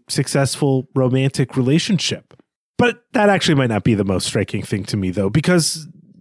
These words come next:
after all, you're right, Glenn, to point out how Weir's sexual desire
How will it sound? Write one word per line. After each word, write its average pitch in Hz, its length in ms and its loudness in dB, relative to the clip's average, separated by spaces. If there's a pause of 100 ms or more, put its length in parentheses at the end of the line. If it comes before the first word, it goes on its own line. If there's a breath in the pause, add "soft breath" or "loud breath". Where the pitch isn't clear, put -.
after 190 440 2
all, 135 340 2
you're 127 180 2
right, 123 260 0
Glenn, 110 240 2
to - 100 -4
point 110 320 2
out 95 280 -2 (460)
how 180 380 4
Weir's 139 460 2
sexual 135 420 -2
desire 110 840 0